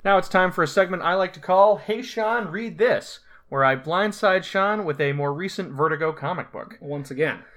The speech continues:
Speaker 1: Uh, yeah, this week, Sean's gonna be reading Motherlands number one, which just came out this month from Vertigo, written by Cy Spurrier with art by Rachel Stott.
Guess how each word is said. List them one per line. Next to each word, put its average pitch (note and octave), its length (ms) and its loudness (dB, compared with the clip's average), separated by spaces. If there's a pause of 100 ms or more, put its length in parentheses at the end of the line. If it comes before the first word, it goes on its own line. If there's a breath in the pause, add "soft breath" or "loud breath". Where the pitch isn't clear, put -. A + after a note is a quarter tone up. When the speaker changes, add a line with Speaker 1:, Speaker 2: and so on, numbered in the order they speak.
(400 loud breath)
Speaker 1:
Uh, B2 240 0
yeah, A2+ 280 0 (160)
this F3 280 -6
week, G#3 380 -6 (360 loud breath)
Sean's D3+ 280 -4
gonna D3+ 140 -4
be D3 100 -4
reading C#3+ 380 -4
Motherlands G#3 1040 -2 (260 soft breath)
number F#3 260 -2
one, C#3 440 -2 (100)
which B2 300 -14
just C3+ 200 -10
came C3 200 -6
out B2+ 320 -4 (600 soft breath)
this D#3 200 -4
month F#3+ 320 2
from B2+ 280 -12
Vertigo, C#3 540 -2 (180)
written D3+ 300 -6
by C3+ 360 2
Cy D3+ 300 0
Spurrier G3 720 -4
with C#3+ 220 -8
art D3 260 -2
by D3 120 0
Rachel D#3 400 -4
Stott. G3 440 -4